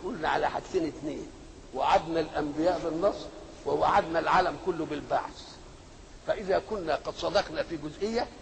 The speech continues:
فخذوها مقدمة على صدقنا في الأخرى". خذوها دليل على صدقنا في الإيه؟ لو كانت كذبت الأولى، والأولى محسة لكم ومدركة. الرسل كلها انتصروا على مكذبيهم ولا ما انتصروش؟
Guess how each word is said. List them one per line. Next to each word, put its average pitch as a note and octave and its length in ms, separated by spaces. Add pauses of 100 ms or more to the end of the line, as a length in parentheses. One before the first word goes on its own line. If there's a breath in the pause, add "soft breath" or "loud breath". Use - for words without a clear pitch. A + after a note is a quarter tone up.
(220)
فخذوها F#3 480
مقدمة E3 500
على E3 240
صدقنا D#3+ 420
في C3+ 80
الأخرى". - 400 (1800)
خذوها D#3+ 440
دليل F#3+ 260
على E3 220
صدقنا F#3 400
في E3 100
الإيه؟ E3 240 (560)
لو F3+ 120
كانت B3 280
كذبت G#3+ 340
الأولى، A#3+ 300 (260)
والأولى A#3 520
محسة G#3+ 500 (200)
لكم F#3 280
ومدركة. D#3 500 (1000)
الرسل G3+ 460 (120)
كلها A#3+ 480
انتصروا F#3 520
على E3+ 200
مكذبيهم E3+ 680
ولا E3+ 160
ما D3+ 60
انتصروش؟ C#3+ 440